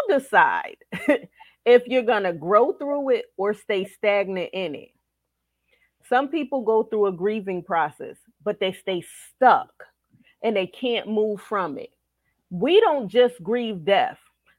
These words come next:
You might grieve the loss of a relationship. You might grieve the loss of a job. You might grieve,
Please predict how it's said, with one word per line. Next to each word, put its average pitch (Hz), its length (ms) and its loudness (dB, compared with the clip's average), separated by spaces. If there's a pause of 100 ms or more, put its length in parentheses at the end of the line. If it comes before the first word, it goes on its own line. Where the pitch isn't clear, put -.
You 294 200 -2
might 190 300 0
grieve 185 420 -4
the 175 120 -2
loss 175 360 0
of 156 120 -8
a 151 80 -6
relationship. 190 840 -8 (760)
You 233 180 -4
might 208 320 0
grieve 202 420 -4
the 175 100 2
loss 175 480 0 (720)
of 156 560 2 (240)
a 202 120 2
job. 208 720 0 (420)
You 302 320 0
might 202 340 0
grieve, 202 560 -4